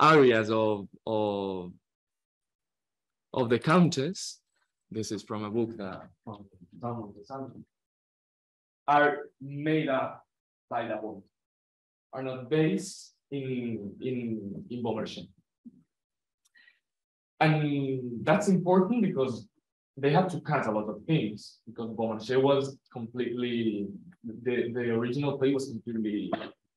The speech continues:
crazy and they didn't have time to do it in an opera.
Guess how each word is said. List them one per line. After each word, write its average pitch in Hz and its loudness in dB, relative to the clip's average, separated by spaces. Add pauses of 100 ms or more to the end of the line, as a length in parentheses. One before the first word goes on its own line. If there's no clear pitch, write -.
(180)
crazy 151 4
and 104 -4
they 123 0
didn't 127 -4
have 113 -2
time 139 -2
to 113 -8
do 107 -2
it 101 -2
in 98 -6
an 113 -6
opera. 131 -4